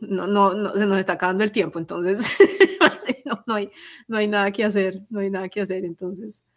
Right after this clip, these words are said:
vamos, vamos a mirar a ver qué pasa, pero no, buenísimo, buenísimo que ya el Colombia Tierra de Atletas tenga,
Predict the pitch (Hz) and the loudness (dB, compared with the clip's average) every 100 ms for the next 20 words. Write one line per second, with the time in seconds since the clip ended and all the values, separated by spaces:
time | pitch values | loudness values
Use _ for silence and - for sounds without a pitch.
0 | _ _ _ _ 196 190 208 214 220 226 | _ _ _ _ 0 2 2 2 0 2
1 | 247 214 180 185 196 196 233 285 349 320 | 0 0 0 2 0 2 4 6 6 6
2 | 220 190 208 214 220 196 185 202 208 233 | 6 4 4 4 2 2 4 4 4 2
3 | 247 233 185 180 196 214 208 220 214 208 | -2 0 0 -2 -2 0 0 0 2 2
4 | 214 196 180 180 - 202 196 196 202 | 2 0 -2 -2 -2 -2 2 0 -2